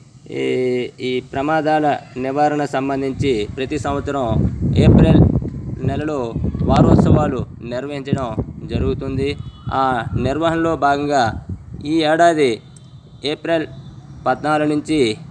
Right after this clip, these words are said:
ఇరవై వరకు వా-, ఈ అగ్నిమాపక వారోత్సవాలు నిర్వహించడం జరుగుతూ ఉంది. వేసవి కాలం అగ్ని ప్రమాదాలకు అనుకూలం. భానుడు నిప్పులు చెరిగే వేళ. చెట్ల ఆకులు, చెత్త కుప్పలు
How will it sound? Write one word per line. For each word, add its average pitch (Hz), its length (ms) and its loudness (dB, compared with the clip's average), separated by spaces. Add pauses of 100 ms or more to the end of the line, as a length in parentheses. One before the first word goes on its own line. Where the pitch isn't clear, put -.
ఇరవై 143 260 0
వరకు 143 560 0 (360)
వా-, 120 300 -4
ఈ 123 300 0
అగ్నిమాపక 135 580 -2
వారోత్సవాలు 131 840 0 (240)
నిర్వహించడం 120 760 -2 (480)
జరుగుతూ 127 420 0
ఉంది. 135 380 0 (760)
వేసవి 180 540 2
కాలం 143 360 4 (460)
అగ్ని 147 240 -2
ప్రమాదాలకు 185 720 2
అనుకూలం. 147 540 0 (400)
భానుడు 175 460 0
నిప్పులు 165 380 2
చెరిగే 165 420 2
వేళ. 135 360 6 (680)
చెట్ల 151 200 -4
ఆకులు, 165 520 0 (300)
చెత్త 147 180 -2
కుప్పలు 156 560 0